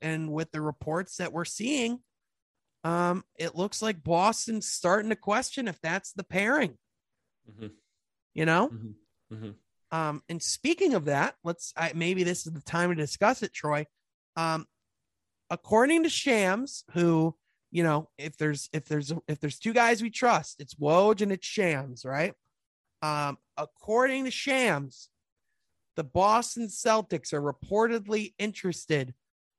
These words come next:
Speaker 1: in Ben Simmons. Um, now reports suggest that there would be no trade package that, that Philly would accept that would not include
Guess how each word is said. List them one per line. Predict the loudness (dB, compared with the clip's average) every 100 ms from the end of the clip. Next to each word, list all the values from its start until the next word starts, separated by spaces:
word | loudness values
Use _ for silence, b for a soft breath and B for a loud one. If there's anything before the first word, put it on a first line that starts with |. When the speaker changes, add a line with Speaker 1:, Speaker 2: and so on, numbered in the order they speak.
| -4
Speaker 1:
in | -2 0 -2 -8 -16 -4
Ben | 2 4 4 2 -4 -10 _ _ _
Simmons. | -16 -6 0 0 -2 -8 -18 -20 _ _ _ _ _ _ _ _ _ _ _ _ _ -6
Um, | -2 -2 -2 -4 -10 _ _ _
now | -2 0 0
reports | -2 -2 -2 -2 -4
suggest | -10 -2 2 2 0 -4
that | -4 -4
there | -8 -8
would | -8
be | -10
no | -10 -6 -2 -2
trade | -2 -2 -2 -2
package | 0 0 -2 -6 -6 -14 -16 _ _ _ _
that, | -2 0 -2 _ _
that | -4 -4 -4
Philly | -2 2 2
would | 0
accept | -2 -2 0 0 -2
that | -8
would | -6 -8
not | -2 -2 -2
include | -4 -8 -2 2 2 0